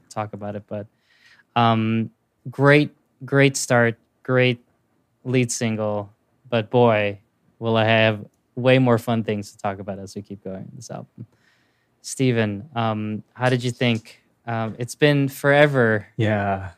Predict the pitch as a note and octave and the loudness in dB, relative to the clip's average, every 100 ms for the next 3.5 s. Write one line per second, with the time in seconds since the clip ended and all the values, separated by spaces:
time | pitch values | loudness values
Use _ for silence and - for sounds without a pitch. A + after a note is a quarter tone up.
0 | _ _ - - A#2+ B2+ A#2+ A#2+ A#2 A2 | _ _ -14 -10 -6 -4 2 4 4 4
1 | A2 A2 - C3 C3 C3 B2+ A#2 A2 G#2 | -4 -4 2 4 4 2 2 2 0 -4
2 | - - A#2 A#2+ A2+ A2+ A2 A2 G#2+ G#2+ | -8 -10 -8 -6 -2 0 0 -4 -6 -8
3 | G#2+ G#2 G#2+ G#2+ | -6 -4 -4 -6